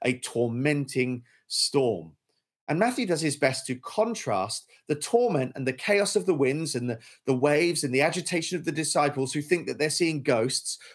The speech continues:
with the calmness of Jesus who walks on the water out to meet them as if the tormenting waves are solid ground. And Jesus walking on the water out to his disciples in the midst of the storm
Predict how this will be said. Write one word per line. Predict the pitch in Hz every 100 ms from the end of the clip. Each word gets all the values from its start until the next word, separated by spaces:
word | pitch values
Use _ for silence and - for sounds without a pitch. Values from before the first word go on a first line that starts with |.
| -
with | 151
the | 160
calmness | 151 - - 208 226 202 107 85 90 - - - _ _ _
of | 131 127 -
Jesus | - 190 202 147 107 107 -
who | 131
walks | 120 135 180 220 220 - 185
on | 196
the | 196
water | 165 120 104 - 104 -
out | 135 147 -
to | 143
meet | 131 123 -
them | 90 87 95 _ _ _ _ _ _
as | 120
if | 147 -
the | 127 127 _ _ - -
tormenting | - 165 151 151 147 151 131
waves | 127 98 92 -
are | 95 92
solid | - 104 92 87
ground. | 92 85 - _ _ _ _ _ _ _ _ _ _ _ _ -
And | 143
Jesus | 170 254 269 208
walking | 180 202 220 247
on | 240 233
the |
water | 196 110 101 - 113 120 - _ _ -
out | 196 180
to | 214
his | 208
disciples | 208 190 139 120 117 123
in | 127
the |
midst | 135 - -
of | 151
the |
storm | 160 - 110 95